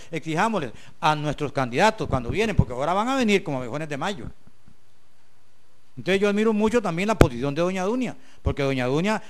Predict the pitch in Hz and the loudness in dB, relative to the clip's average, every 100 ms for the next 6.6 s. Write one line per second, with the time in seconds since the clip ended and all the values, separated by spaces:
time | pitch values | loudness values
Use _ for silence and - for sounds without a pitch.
0 | - 147 156 151 143 139 160 135 196 165 | -4 2 2 4 2 4 2 4 4 2
1 | 185 202 180 190 220 - 160 196 180 208 | 2 4 4 4 2 0 2 4 12 12
2 | 208 151 - - - - - - 123 131 | 12 4 0 -12 -14 -12 -12 -10 -4 0
3 | - 120 147 170 165 175 160 196 180 196 | 2 2 2 2 4 2 4 6 6 6
4 | 196 - - - - 151 143 175 202 185 | 2 -10 -12 -4 2 6 6 6 2 6
5 | - - 160 185 160 170 190 175 180 202 | 6 6 2 2 2 2 4 2 4 2
6 | 185 190 208 190 175 - | 2 2 4 4 4 0